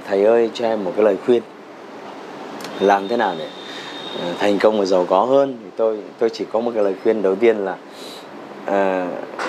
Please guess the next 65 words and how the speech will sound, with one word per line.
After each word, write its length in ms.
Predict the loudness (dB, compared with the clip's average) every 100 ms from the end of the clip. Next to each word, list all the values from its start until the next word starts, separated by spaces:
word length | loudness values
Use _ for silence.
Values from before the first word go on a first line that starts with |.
| -6 -8 -8 -6 -4 -4 -6
hãy 220 | -2 2
đi 140 | 4 4
làm 220 | 4 0
thuê 300 | -4 0 0
để 120 | 0
nuôi 280 | -2 0 2
được 140 | 0 -2
cái 120 | -2
miệng 300 | 0 0 0
mình 200 | -2 0
cái 100 | -2
đã, 200 | -2 0
để 100 | -2 0
trả 220 | -2 -2
đủ 100 | -2 -2 2
tiền 200 | 2 4
thuê 160 | 4
nhà, 300 | 4 0 -4 -4
trả 200 | -4 -4
đủ 120 | -6 -6
tiền 160 | -2 0
ăn 380 | 2 0 -2 2
ba 180 | 2 4
bữa, 300 | 2 0 0
và 180 | -2 -6 -10 -16 -6
đặc 120 | -4 2
biệt 80 | 2
là 140 | 2 2
tôi 180 | 0
nghiêm 240 | 2 2 2
cấm, 240 | 2 0 -4 -16 -18 -16 -14
ờ, 120 | -10 -4
xin 300 | 2 2 4
tiền 200 | 2 2 -6
của 80 | -8
người 100 | -6
thân, 240 | -2 -2
xin 260 | 0 0 2
tiền 140 | 2 0
của 100 | -4
cha 160 | -4
mẹ. 240 | -2 -4 -6 -12 -14 -10 2
Nếu 160 | 4 6
mà 60 |
làm 220 | 4 2
xong 220 | 2 0 0
được 60 | 2
cái 80 |
điều 120 | 4 4
đó 180 | 4
rồi 160 | 4 2
thì 80 | 0 -4
chúng 140 | -2
ta 140 | 0
mới 140 | 0 0
nên 200 | 0 -2
chuyển 160 | -4 -6 -6
qua 100 | -6
cái 140 | -2
bước 100 | -2 2
tiếp 120 | 2 2
theo 200 | 0 0
liên 180 | 0 0
quan 140 | 0
đến, 180 | 0